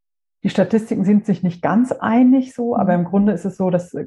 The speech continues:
Speaker 1: Geburtshaus definitiv nicht unsicherer ist.
Speaker 2: Mhm.
Speaker 1: Ähm, in einigen Punkten ist es sogar tatsächlich, ähm, sicherer.
Speaker 2: Sicherer?
Speaker 1: Also es gibt viel weniger Dammschnitte,
Speaker 2: Mhm.
Speaker 1: ähm, allein dadurch, dass sie sich Zeit lassen können, dass es keine Schichtwechsel gibt,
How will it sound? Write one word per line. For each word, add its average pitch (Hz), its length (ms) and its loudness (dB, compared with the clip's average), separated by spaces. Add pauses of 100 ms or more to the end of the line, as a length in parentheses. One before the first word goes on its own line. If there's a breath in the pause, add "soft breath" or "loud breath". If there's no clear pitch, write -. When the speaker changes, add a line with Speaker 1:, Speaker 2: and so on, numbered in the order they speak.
Speaker 1:
Geburtshaus 180 540 -2
definitiv 180 540 -4
nicht 147 200 -6
unsicherer 254 760 0
ist. 285 440 -8
Speaker 2:
Mhm. 233 60 2
Speaker 1:
Ähm, 185 440 0
in 180 140 -4
einigen 202 380 2
Punkten 190 680 -2
ist - 140 -10
es 185 100 -6
sogar 160 260 -2
tatsächlich, 180 720 -4
ähm, 160 460 -4 (160)
sicherer. 233 320 -2
Speaker 2:
Sicherer? 220 240 -2
Speaker 1:
Also 165 140 -2
es 165 100 -6
gibt - 220 -6
viel 226 380 0
weniger 196 300 2
Dammschnitte, 214 680 -2 (380 soft breath)
Speaker 2:
Mhm. 196 100 -2
Speaker 1:
ähm, 180 600 0
allein 175 280 2
dadurch, 170 260 -2
dass 156 160 -4
sie 170 100 -4
sich 156 180 -8
Zeit 208 240 0
lassen 180 300 -2
können, 170 240 -4
dass 165 120 -6
es - 120 -16
keine 202 200 0
Schichtwechsel 156 640 -4
gibt, 151 260 -8